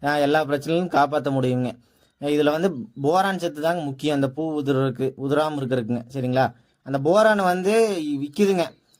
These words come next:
ஆ, இந்த கடையிலேயே நுண்ணூட்ட சத்து அது மாதிரி விக்கிற-, விக்கிறாங்க கடையில. நாம ஏங்க ஐந்நூறு, ஆயிரம் கொடுத்து,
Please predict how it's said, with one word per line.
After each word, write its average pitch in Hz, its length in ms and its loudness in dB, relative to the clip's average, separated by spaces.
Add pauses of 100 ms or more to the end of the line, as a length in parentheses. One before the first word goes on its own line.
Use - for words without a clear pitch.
(120)
ஆ, 156 140 -2
இந்த 156 160 2
கடையிலேயே 170 420 0
நுண்ணூட்ட 165 340 -4
சத்து 160 400 0
அது 160 120 2
மாதிரி 160 360 2
விக்கிற-, 143 180 -4
விக்கிறாங்க 160 500 2
கடையில. 143 380 4 (300)
நாம 139 260 -2
ஏங்க 175 240 2
ஐந்நூறு, 170 420 2
ஆயிரம் 165 280 2
கொடுத்து, 160 600 -2